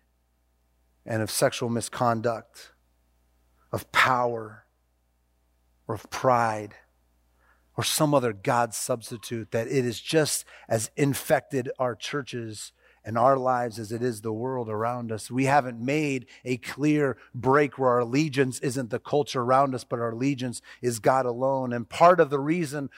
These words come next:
why the church is losing ground and is not as effective in its witness around us is that we look just like everybody else. And my prayer for a Crossroads,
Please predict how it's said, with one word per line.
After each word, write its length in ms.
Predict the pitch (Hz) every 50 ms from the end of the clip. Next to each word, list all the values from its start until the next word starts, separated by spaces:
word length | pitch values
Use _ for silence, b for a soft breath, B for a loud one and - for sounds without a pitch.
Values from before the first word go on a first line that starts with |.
| B B
why 200 | B 143 143 139
the 100 | 127 120
church 340 | - - - 170 151 - -
is 180 | 139 107 113
losing 460 | 120 131 147 160 151 120 139 135 127
ground 560 | 113 113 120 139 151 156 151 147 139 131 123 - B B B
and 140 | 127 131 135
is 220 | 131 127 117 - B B B B
not 240 | 135 139 151 156 147
as 140 | 135 117 143
effective 560 | 123 - - 190 180 - - 165 151 127 139
in 60 | 135
its 140 | 131 - -
witness 400 | 127 147 165 156 156 139 - -
around 480 | 131 123 123 143 147 165 165 160 151
us 160 | 147 127 - -
is 140 | 127 117
that 160 | 117 135 131 127
we 120 | 143 139
look 380 | 143 151 196 190 - - _ -
just 280 | 196 185 139 - -
like 200 | 147 127 117 -
everybody 480 | 180 165 131 123 113 104 110 98 101 110
else. 560 | 143 147 - - _ - - - - - _ _ _ _ _ _ _ _ _ _ _ _ _ _ _ _ _ _ _ _ _ _ _ _ _ _ _ _ _ _ _ _ _ _ _ _ _ _ _ _ _ _ _ _ -
And 100 | 104 110
my 140 | 131 151 156
prayer 320 | - - - 180 180 170
for 200 | - - 160 151
a 60 | 131
Crossroads, 920 | - - - 160 156 151 - - - 175 175 175 170 165 147 - - - -